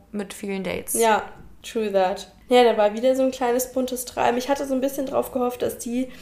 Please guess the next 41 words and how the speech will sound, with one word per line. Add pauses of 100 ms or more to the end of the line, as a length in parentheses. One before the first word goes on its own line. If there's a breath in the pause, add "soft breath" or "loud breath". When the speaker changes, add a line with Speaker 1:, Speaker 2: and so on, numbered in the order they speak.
(320 loud breath)
Speaker 2:
die
die
ganze
Zeit
sonst
so
schüchtern
waren
oder
die
irgendwie
nicht
so
viel
Screamtime
hatten,
dass
es
da
vielleicht
irgendwie (240 loud breath)
ein
spannendes
Gespräch
gibt.
Zum
Beispiel
Speaker 1:
Ja.
Speaker 2:
mit
Sabjo
würde
es
mich
auch
schon
interessieren,
wie
da
der
Vibe
ist.